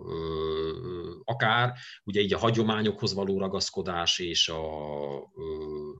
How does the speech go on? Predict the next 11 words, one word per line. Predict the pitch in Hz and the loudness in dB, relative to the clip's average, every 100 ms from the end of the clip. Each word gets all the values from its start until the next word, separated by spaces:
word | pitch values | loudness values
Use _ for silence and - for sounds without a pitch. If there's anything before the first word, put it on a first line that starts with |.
| - 87 | -10 -10
a | 98 | -4
modernitás | 110 110 110 104 101 107 107 117 104 92 - | -2 2 4 4 0 0 -2 -2 -2 -2 -2
iránti | 101 95 92 95 | -2 -4 -6 -6
érdeklődés | 95 95 95 - 92 87 85 - | -6 -4 -8 -8 -10 -8 -6 -2
is, | 110 - - - - - - - _ | 0 -2 -4 -16 -16 -18 -20 -20 _
ö, | - 98 90 87 85 82 80 82 85 | -6 -2 0 0 -2 -2 -4 -8 -8
eze-, | 98 117 117 120 | 0 4 4 4
eze-, | 123 120 123 | 2 2 0
eze-, | 123 117 | 0 0
ezeken | 123 110 117 | 0 0 0
a | 98 | -2